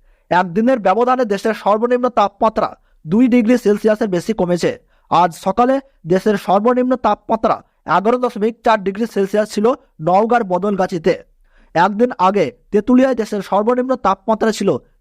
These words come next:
তেরো দশমিক পাঁচ ডিগ্রি সেলসিয়াস। গ্রামগঞ্জের মতো শীত নেমেছে নগরেও। সন্ধ্যার পর ঢাকায় শীত অনুভূত হচ্ছে।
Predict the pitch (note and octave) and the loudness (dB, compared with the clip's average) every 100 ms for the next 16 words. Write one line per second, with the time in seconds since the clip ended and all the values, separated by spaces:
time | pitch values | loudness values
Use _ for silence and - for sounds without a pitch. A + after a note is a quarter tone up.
0 | - G3 A#3 G#3+ F#3+ G#3 - G#3+ G#3+ F#3 | 0 0 2 -2 -2 -2 -2 -2 -2 -2
1 | F3 F#3 A3 A3 - F3 F3+ G3 D3 _ | -2 -2 -2 -4 -4 -2 2 0 0 _
2 | _ _ _ _ D#3 D#3+ A3+ C4 C4 C4 | _ _ _ _ -4 0 2 2 0 0
3 | C4 G#3 G#3 D#3 A2 _ _ - A#3 A#3 | -2 -2 -2 -2 -4 _ _ -2 -2 0
4 | G#3 G#3+ A#3 G#3+ F3+ F3+ D#3 C#3 _ _ | 0 2 0 0 2 2 0 -4 _ _
5 | - G3 A3+ C4 B3+ A#3 A3+ E3+ E3+ A3 | -2 0 2 2 0 0 -2 -2 -2 0
6 | A3+ - A3 - - E3+ F#3 F#3 F3+ D#3+ | 0 -2 -8 -8 -4 -2 0 0 0 -2
7 | D#3+ | -2